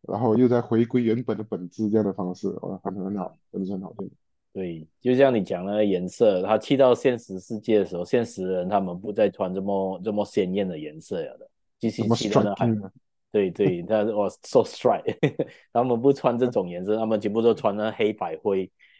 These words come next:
Speaker 2: 棕色。
Speaker 1: 對，對。
Speaker 2: 嗯，對，所以就是，這是反映到我們這一個世紀的人的那個穿着啊，那個顏色啊，不會像以前用色這麼大膽。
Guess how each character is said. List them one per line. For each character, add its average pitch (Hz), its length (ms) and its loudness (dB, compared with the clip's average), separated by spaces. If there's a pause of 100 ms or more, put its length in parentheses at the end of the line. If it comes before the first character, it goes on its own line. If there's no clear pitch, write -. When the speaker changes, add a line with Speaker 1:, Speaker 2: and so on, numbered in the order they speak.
(120)
Speaker 2:
棕 110 360 2
色。 110 220 2 (120)
Speaker 1:
對， 107 100 -6
對。 98 180 -4 (440)
Speaker 2:
嗯， 87 320 -12 (180)
對， 82 320 -10 (240)
所 131 140 4
以 123 80 6
就 156 180 6
是， 151 260 4
這 160 260 6
是 165 220 4
反 107 220 0
映 127 120 -4
到 131 160 6
我 110 40 0
們 101 200 -4
這 123 160 0
一 117 100 -2
個 117 180 0
世 110 300 -8
紀 110 240 -6
的 95 140 0
人 82 200 -8
的 92 120 -2
那 95 120 -4
個 95 380 2
穿 104 300 -2
着 85 240 -4
啊， 87 340 -8
那 95 140 -6
個 101 80 0
顏 87 240 -4
色 95 260 -2
啊， 82 120 -12
不 113 180 -4
會 107 180 4
像 107 180 0
以 90 120 -6
前 82 200 -12
用 98 200 -6
色 98 180 -2
這 90 80 -6
麼 87 160 -8
大 85 220 -8
膽。 - 140 -16